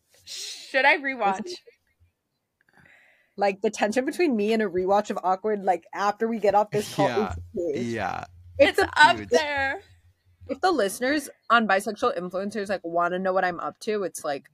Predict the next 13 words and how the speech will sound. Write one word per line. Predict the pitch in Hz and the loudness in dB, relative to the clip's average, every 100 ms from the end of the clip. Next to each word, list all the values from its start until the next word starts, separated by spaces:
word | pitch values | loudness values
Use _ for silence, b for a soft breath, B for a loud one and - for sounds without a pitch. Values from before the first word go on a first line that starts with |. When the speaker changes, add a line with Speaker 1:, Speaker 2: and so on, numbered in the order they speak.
| _ | _
Speaker 2:
I'm | 196 | -6
thinking | 196 214 214 | -4 -4 2
about | 208 - | 2 4
Awkward. | 185 - 170 165 160 170 - | 0 2 0 0 -2 -10 -10
I'm | 143 | -4
watching | 165 165 170 | -4 -4 -6
Awkward, | 156 - 151 143 | -6 -6 -10 -6
like, | 143 151 | -6 -8
right | 170 185 202 226 208 196 | -8 -6 4 4 4 0
now. | 196 165 151 147 165 - _ | 0 0 -2 -6 -10 -20 _
Speaker 1:
We're | 214 214 208 247 254 | -18 -16 -2 2 4
watching | 254 220 208 - 202 | 6 4 4 -2 -4
Awkward. | 147 - - - - | -2 -2 -6 -8 -8